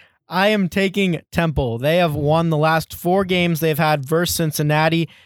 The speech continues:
They're in a must-win in order to get into this division. And Temple defensive end Quincy Roach,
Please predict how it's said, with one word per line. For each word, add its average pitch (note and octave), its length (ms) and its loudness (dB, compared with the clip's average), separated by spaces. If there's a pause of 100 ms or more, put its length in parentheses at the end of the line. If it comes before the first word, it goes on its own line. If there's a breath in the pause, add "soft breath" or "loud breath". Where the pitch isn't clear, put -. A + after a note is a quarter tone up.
(140 loud breath)
They're E3 320 0
in E3 120 0
a D#3 80 2
must-win D#3+ 760 0 (100)
in D#3 140 0
order D#3 240 0
to D3 60 -4
get D#3 120 0
into D3+ 160 -4
this D3+ 160 -2
division. D#3 500 -2 (300 soft breath)
And D#3 180 0
Temple F3 340 0
defensive E3 520 0
end E3 240 0
Quincy E3+ 420 -2
Roach, C#3 400 0